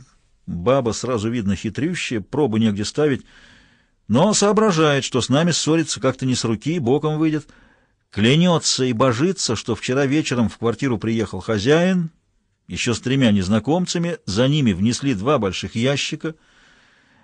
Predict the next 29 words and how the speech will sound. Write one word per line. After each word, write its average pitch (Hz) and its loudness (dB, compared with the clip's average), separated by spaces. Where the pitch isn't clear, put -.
По 98 0
описанию 151 0
внешности 131 -2
определить 123 -2
трудно, 180 -4
с - -6
кем 151 0
мы 131 2
имеем 123 4
дело, 95 -2
но 135 -4
наверняка 170 -2
с - -4
нашими 151 -2
друзьями, 139 2
изменившими 131 0
внешность, 131 -2
как 110 -6
они 120 4
это 107 0
порой 117 0
практикуют. 107 -4
С - -8
того 143 4
времени, 135 6
как 107 -2
мы 127 2
установили 117 2
наблюдение, 107 -2